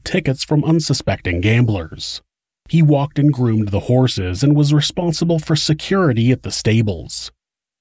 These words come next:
One evening, a group of kids snuck into the stables and Clifford chased them out.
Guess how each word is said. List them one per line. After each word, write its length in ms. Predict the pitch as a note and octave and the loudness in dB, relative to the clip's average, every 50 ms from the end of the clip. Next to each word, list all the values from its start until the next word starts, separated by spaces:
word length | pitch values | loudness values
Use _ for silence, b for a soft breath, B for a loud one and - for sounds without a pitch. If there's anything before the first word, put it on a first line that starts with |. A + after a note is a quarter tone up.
| _ | _
One 300 | - A2+ A2+ A2+ A#2+ A#2+ | -2 0 2 4 4 4
evening, 580 | A#2 G2+ F2+ E2+ F2+ F2 F2 F2+ F#2 F#2 G2 - - | 2 2 0 -2 -4 -4 -4 -4 -6 -6 -8 -6 -2
a 80 | C#3 | 0
group 260 | D#3 D#3+ G3 G#3 G3+ G3+ | 0 2 2 2 2 0
of 160 | G#3+ - - | -2 -4 -4
kids 380 | - - D3+ C#3+ C#3+ C#3+ D3 | -4 0 0 2 2 0 -2
snuck 360 | - - - C#3+ C3+ B2+ - C3 | -2 0 2 2 2 2 0 0
into 160 | B2 B2 A#2 | 0 2 0
the 120 | G#2+ A2+ | 0 -2
stables 680 | - - - B2+ C3 C#3 C#3 A2+ G2+ F#2 F#2 F#2+ G2 B2 | -4 -2 -2 0 2 2 2 0 -2 -4 -4 -4 -2 0
and 140 | B2 B2 B2 | 0 -2 -2
Clifford 440 | - - F3 E3 - G3 F3+ D#3+ | -2 -2 -2 0 0 -2 -2 -2
chased 340 | - - A2+ G2 F2 - - | -2 -2 -2 -2 -4 -6 -6
them 160 | - F#2 F2+ | -4 -2 0
out. 340 | G#2+ B2 G#2 E2 - - - | 0 0 0 -2 -6 -12 -18